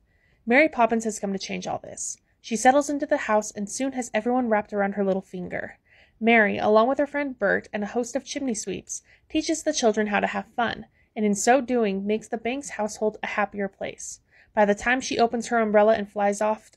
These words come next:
on a beautiful spring evening, the family is united together in the park, flying a kite. I love this movie so much. So much. Just play me the overture,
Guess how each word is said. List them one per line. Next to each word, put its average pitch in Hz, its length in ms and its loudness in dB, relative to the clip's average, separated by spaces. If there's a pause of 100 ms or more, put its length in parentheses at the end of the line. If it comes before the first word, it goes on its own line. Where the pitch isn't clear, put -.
(120)
on 202 140 -6
a 190 60 -8
beautiful 220 340 -2
spring 220 300 -4
evening, 202 460 -4 (360)
the 233 60 -8
family 277 420 2
is 233 140 -2
united 247 360 0
together 214 360 2
in 208 140 2
the 208 60 0
park, - 380 -6 (280)
flying 190 280 -6
a 190 80 -8
kite. - 400 -10 (720)
I 302 180 4
love 233 220 2
this 214 200 -6
movie 202 340 -4 (180)
so - 380 0
much. 240 460 -2 (1160)
So - 320 -2
much. - 340 -4 (1040)
Just - 460 -6
play 233 260 -4
me 262 140 -2
the 254 120 -4
overture, 220 640 -4